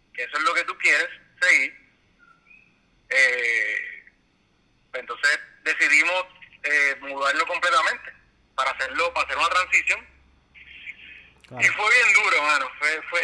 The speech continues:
Speaker 1: fue bien duro esa separación. Este, fue bien duro separarme de mi esposa, de mi hijo. En, en ese tiempo mi hija tiene once, mi hijo en ese tiempo tenía ocho años, eh, y fue bien duro,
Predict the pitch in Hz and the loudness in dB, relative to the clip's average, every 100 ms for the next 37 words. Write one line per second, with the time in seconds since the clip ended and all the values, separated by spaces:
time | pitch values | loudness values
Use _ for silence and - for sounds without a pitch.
0 | 196 170 170 190 175 180 175 151 160 160 | 0 0 2 4 4 2 2 0 -6 -2
1 | 151 135 156 175 - _ _ _ 156 143 | 0 0 -4 -6 -8 _ _ _ -4 -4
2 | - _ 143 135 127 120 110 110 110 - | -6 _ -4 -4 -4 -6 -8 -10 -12 -18
3 | - _ _ _ _ _ _ _ _ 135 | -20 _ _ _ _ _ _ _ _ -4
4 | 139 147 143 165 175 151 135 123 120 135 | -2 -2 -6 -4 -4 -4 -4 -4 -6 -2
5 | 143 131 139 135 160 147 123 120 139 165 | -2 -2 -6 -4 0 0 -2 -12 -8 -6
6 | 165 160 135 123 123 120 - - 131 135 | -4 -4 -4 -6 -8 -12 -20 -20 -16 -16
7 | - 143 135 127 131 131 127 139 170 - | -14 -16 -12 -12 -10 -8 -6 -6 -10 -8
8 | 151 147 - - _ _ _ - 127 127 | -8 -8 -12 -20 _ _ _ -10 -4 -2
9 | 135 139 139 139 131 139 139 147 143 135 | 2 0 0 -4 -2 -4 -4 -8 -2 -2
10 | 131 135 139 135 120 131 - 120 139 175 | -2 -4 -4 -4 -6 -8 -8 -4 0 0
11 | 160 139 139 _ _ _ _ _ _ _ | -2 -8 -12 _ _ _ _ _ _ _
12 | _ 127 127 123 117 113 110 101 95 - | _ -8 -2 0 0 0 -2 -6 -8 -12
13 | - - - 135 127 165 143 143 147 | -16 -18 -12 -6 0 0 0 -6 -6